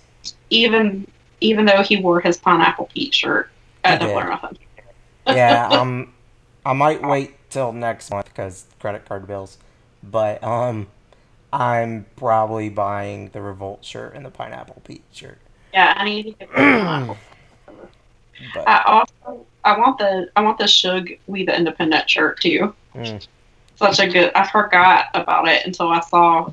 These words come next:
Speaker 1: him tweet it the other day, and I was like, "Oh yeah, that sounds really sweet." I really like it. It's in pounds though, so it's a little bit more expensive, but it's worth it.
Speaker 2: True.
Speaker 1: But yeah, so I'm excited to see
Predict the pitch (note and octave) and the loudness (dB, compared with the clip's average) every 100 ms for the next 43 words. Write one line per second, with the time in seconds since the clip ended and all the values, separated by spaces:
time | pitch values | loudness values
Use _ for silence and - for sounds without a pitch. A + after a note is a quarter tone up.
0 | - - G3 F3+ - F3+ D3+ - E3+ E3+ | -14 -6 -4 -4 -2 0 0 0 0 0
1 | E3 F3 E3 - - - A3 A#3 G#3+ G#3 | 2 0 0 -6 -10 -8 -6 -4 -2 2
2 | A3 A#3+ A3 - G3 G3 F#3+ - G3 F3 | 2 2 -2 -6 -2 0 0 -4 -4 -4
3 | - - _ _ F#3+ F3+ F3 - - - | -4 -14 _ _ 0 2 2 0 -4 -6
4 | - _ _ _ - - - G#3 A3 G3+ | -8 _ _ _ -16 -16 -2 2 2 2
5 | G#3+ F#3+ F#3 F3+ - D#3+ D3+ D#3 D#3 - | 2 4 4 0 -6 -4 -4 -4 -8 -8
6 | - F3+ F3 E3+ E3+ E3 - - - - | -6 -2 0 0 -2 -4 -6 -8 -8 -8
7 | - - F3 - F#2+ - - - - - | -6 -8 -6 -4 -4 -4 -8 -8 -8 -10
8 | - - - - - G3 - G#3+ - _ | -6 -6 -4 -4 0 0 -2 -10 -12 _
9 | _ - G3 E3+ - _ - - - G2 | _ -18 -16 -16 -18 _ -20 -20 -18 -14
10 | F#2+ F#2+ - A3+ G3 G#3+ G3+ F#3+ A#3+ C#4 | -14 -2 0 4 2 4 2 4 6 6
11 | F4 - C4+ C4+ C#4 A#3+ - A#3 A#3 A3+ | 6 4 4 4 2 0 -2 -4 -2 0
12 | A3+ | -2